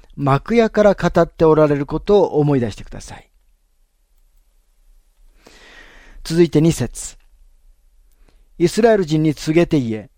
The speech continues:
私が与えようとしている地にあなた方が入った時、その地は主の安息を守らなければならない。」人間のために安息があるように、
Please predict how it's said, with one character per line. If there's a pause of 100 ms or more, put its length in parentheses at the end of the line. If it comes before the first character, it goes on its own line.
(720)
私
が
与
え
よ
う
と
し
て
い
る
地
に (320)
あ
な
た
方
が
入
っ
た
時、 (260)
そ
の
地
は (180)
主
の
安
息
を
守
ら
な
け
れ
ば
な
ら
な
い。」 (2250)
人
間
の
た
め
に
安
息
が
あ
る
よ
う
に、